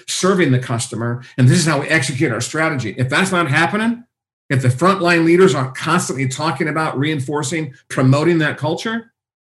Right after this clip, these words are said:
like I said, clarify, communicate, coach. Clarify, communicate, coach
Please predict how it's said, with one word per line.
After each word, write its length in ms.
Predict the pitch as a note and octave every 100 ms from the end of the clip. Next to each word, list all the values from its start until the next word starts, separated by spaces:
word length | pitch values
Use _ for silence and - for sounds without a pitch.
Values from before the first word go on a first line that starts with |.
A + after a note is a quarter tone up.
| _ -
like 140 | D3
I 60 | E3+
said, 320 | C3+ E3 A#2
clarify, 480 | - D#3+ F3+ F#3+ F3+
communicate, 640 | F3+ D3+ D#3+ C3 D#3+ -
coach. 480 | - C#3+ B2+ - - _ _ _ _
Clarify, 500 | - D#3+ E3+ C3 E3
communicate, 640 | E3 D#3+ D#3 D#3 C3+ C3+ -
coach 400 | E3+ - -